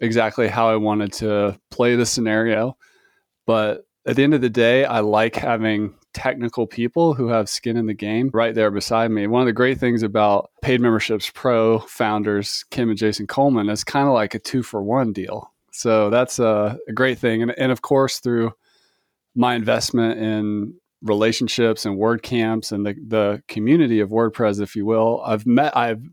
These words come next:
have a ton of great technical connections and connections and finance connections, even within and outside of WordPress. But at the end of the day, I, I, I kinda come to, like, what's the magic wand scenario? Well, I like having technical partners.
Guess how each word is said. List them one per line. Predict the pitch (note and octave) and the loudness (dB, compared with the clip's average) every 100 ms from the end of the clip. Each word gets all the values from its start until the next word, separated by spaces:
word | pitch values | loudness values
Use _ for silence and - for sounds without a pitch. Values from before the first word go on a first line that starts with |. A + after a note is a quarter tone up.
| - | -4
have | C3 | 0
a | A2+ | 0
ton | - - D#3+ C#3+ | -2 0 4 4
of | A2+ | 0
great | - A#2+ B2+ C3 - | -2 0 2 2 -2
technical | - C3+ C3 - B2+ | -4 -2 -2 -2 -4
connections | - B2 A#2+ A#2 C3 A#2+ A#2 G#2+ | -2 0 0 0 -2 0 -2 -2
and | G2 G2 G2+ | -2 -2 -2
connections | C3 B2 A2+ - A#2 A2+ G#2+ | 0 0 -2 -2 0 0 -2
and | G2+ G2 G2 | -4 -4 -4
finance | - A#2+ C3+ C3+ C3 - | -2 0 2 2 0 -2
connections, | C3+ B2+ B2+ C#3 A#2+ B2 | -2 0 0 0 -2 -2
even | B2+ A#2+ A2+ | -2 0 0
within | A2+ A#2 B2 A#2+ | -2 0 0 2
and | A2+ | 0
outside | A2+ A2+ - A2+ | -2 -2 0 0
of | G2+ | 0
WordPress. | G2+ A#2+ A2+ A2 G#2+ - - _ _ _ _ _ | -2 -4 -2 -6 -6 -8 -14 _ _ _ _ _
But | B2+ | 0
at | C#3+ | 4
the | E3 | 4
end | E3+ | 2
of | |
the | C3 | -2
day, | A#2 D3 C#3 | 2 4 4
I, | A#2+ A#2 B2+ A2+ A#2+ | 2 0 0 0 0
I, | |
I | A#2 A#2+ | 0 -2
kinda | - C3 A#2 | 0 0 0
come | - B2 A#2 | 0 -2 0
to, | A#2+ | 0
like, | G#2+ G#2 - | 0 0 0
what's | A#2 - | -2 -2
the | A#2 | -4
magic | A2+ A2 G#2+ - | -2 -2 -4 -4
wand | A2 A2+ G2+ | -2 -2 -2
scenario? | - G#2 A2 G2 F2+ - G#2+ _ _ | -6 -4 -4 -4 -6 -8 -10 _ _
Well, | A2 A2 G#2 | -2 0 0
I | - | 0
like | A2 A#2 | 2 2
having | C#3 A#2+ A#2 A2+ | 0 -2 0 -2
technical | G#2 B2 A#2 A2 - | -2 -4 -4 -6 -6
partners. | - C3 D3+ F3 - - | -2 0 2 2 0 -8